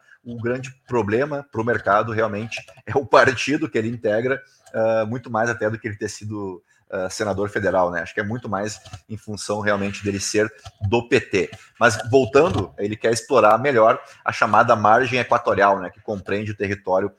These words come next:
do Amapá, ah, até o Rio Grande do Norte. Ah, então, a expansão do refino, uma mudança, talvez, na política de preços,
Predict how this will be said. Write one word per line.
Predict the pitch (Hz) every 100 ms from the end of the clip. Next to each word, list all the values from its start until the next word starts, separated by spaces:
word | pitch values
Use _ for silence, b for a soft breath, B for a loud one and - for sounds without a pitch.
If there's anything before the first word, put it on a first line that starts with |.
| _ _
do | 101 101
Amapá, | 110 107 - 98 107 - _ _ _ -
ah, | 98 95 95
até | - 98
o |
Rio | 107 101
Grande | 104 101
do | 107
Norte. | 98 85 80 - - b b _
Ah, | 101 98
então, | 101 127 131 -
a | 107
expansão | 107 120 117 - 175
do | 170
refino, | 139 - 156 202 208 208 b b
uma | 123 127
mudança, | 143 127 117 160 202 - 117
talvez, | 107 95 113
na | 110
política | 101 98 101 -
de | 90
preços, | - 113 151 160 147 -